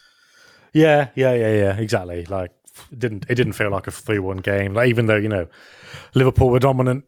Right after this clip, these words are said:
for periods where maybe they could have got a couple of, you know, maybe, it, maybe it, you could argue that at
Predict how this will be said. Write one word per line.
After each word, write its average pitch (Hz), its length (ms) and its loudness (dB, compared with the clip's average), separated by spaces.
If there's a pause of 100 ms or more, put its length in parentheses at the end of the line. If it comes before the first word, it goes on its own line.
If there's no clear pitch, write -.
for 147 160 2
periods 139 580 4
where 123 180 4
maybe 127 420 2
they 117 180 -2
could 135 160 0
have 123 80 -2
got 117 120 -6
a - 40 -10
couple 120 240 -6
of, 104 160 -10
you 160 80 0
know, 131 80 2
maybe, 123 260 0
it, 101 80 -6 (260)
maybe 151 300 2
it, 135 160 -8
you 139 120 -8
could 110 120 -4
argue 107 300 0
that 98 140 -8
at 92 60 -10